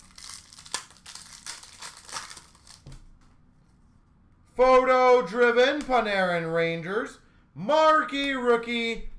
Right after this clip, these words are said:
Ottinger for Dallas. Sunset, Toffoli for Montreal.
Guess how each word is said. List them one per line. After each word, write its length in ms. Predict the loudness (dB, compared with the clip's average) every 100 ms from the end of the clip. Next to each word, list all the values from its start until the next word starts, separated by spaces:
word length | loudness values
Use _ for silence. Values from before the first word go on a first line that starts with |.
| -10
Ottinger 880 | -2 -2 -2 -6 -10 -8 -6 -6 -8
for 120 | -10
Dallas. 680 | -8 -6 -6 -8 -14 -20 -20 -20 -20 -20 -20 -20 -20 -20 -14 -14 -14 -20 -20 -18 -18 -18 -20 -20 -20 -20 -20 _ _ _ _ _ _ _ _ _ _ _ _ _ _ _ -20 -20
Sunset, 1600 | -20 -20 -6 0 2 2 2 2 2 0 -6 -10 -4 0 0 -2 -10 _ -10
Toffoli 600 | -8 -6 -4 -2 -4 -10
for 120 | -10
Montreal. 840 | -10 -12 -8 -6 -4 -4 -6 -16